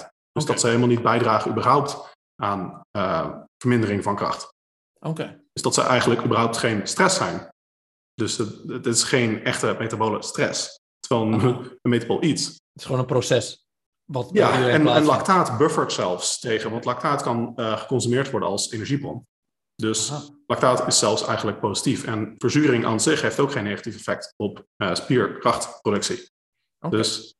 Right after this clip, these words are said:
Speaker 1: dat is ook iets wat in de laatste jaren duidelijk is geworden. Dus de, een beetje het, het standaard idee van je hebt meer lactaat en dat zorgt voor verzuring van je spieren. En, eh, daardoor word je moe. Ehm,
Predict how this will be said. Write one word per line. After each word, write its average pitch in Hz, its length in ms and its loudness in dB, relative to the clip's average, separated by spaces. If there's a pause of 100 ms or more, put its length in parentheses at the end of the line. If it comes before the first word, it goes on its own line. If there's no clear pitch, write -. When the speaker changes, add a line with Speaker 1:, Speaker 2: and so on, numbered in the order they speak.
(140)
Speaker 1:
dat 120 140 -2
is 127 60 6
ook 123 80 2
iets - 120 -6
wat 110 140 2
in 110 60 0
de 107 60 4
laatste 104 220 2
jaren 95 440 0
duidelijk 101 300 0
is - 80 -2
geworden. 104 280 -2
Dus 110 160 2
de, 104 520 -2
een 123 200 0
beetje 135 240 2
het, - 120 -2
het 135 120 -6
standaard 143 360 2
idee 123 280 2
van 123 100 0
je 113 60 0
hebt 113 120 -2
meer 127 100 2
lactaat 120 420 2
en 113 60 -4
dat 110 100 -6
zorgt - 200 -6
voor 107 120 -4
verzuring 110 340 0
van 107 100 -2
je 104 60 -2
spieren. 120 540 0 (300)
En, 104 260 -4
eh, 95 340 0
daardoor 95 200 0
word 104 120 0
je 120 80 0
moe. 160 540 2 (400)
Ehm, 107 540 -2